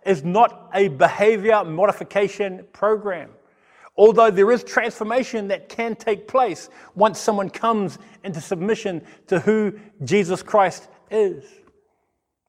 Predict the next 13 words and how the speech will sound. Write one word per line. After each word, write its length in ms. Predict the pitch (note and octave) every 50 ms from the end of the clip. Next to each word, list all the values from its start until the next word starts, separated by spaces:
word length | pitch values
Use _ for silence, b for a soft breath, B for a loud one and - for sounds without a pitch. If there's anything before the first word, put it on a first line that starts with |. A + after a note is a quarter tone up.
| _ _ _
And 200 | F#3 G#3 A3 A3
that, 420 | A3 G#3+ F3 - - - - _ -
that 180 | G#3+ G#3+ E3+
the 80 | F#3+ F#3
church, 640 | - - - - C4 C#4 A#3+ F3 - - - - -
the 80 | F#3+
ecclesia, 560 | F#3+ F#3+ - - A#3+ C4 A3+ G3+ A3 G3+ - G#3+ B B B B B _
is 240 | - F3+ F3 C#3 C3
not 600 | D3+ D#3+ D#3+ E3 F3 G#3 A#3 G#3 - - - - _ -
a 140 | F3+ F3 D#3
life 760 | C#3 C3 C3+ C#3+ E3 F#3 F#3+ F#3 F3 - - - - - _ _ _ _ _ _ _
improvement 640 | - E3+ D3+ - - F3+ G3 F3+ D3 E3+ D#3+ C3 A2+ - _ _ _ _ _ _ _
facility. 640 | _ - D3+ - - F#3+ D#3 B2+ G#2+ G2+ G2 F#2+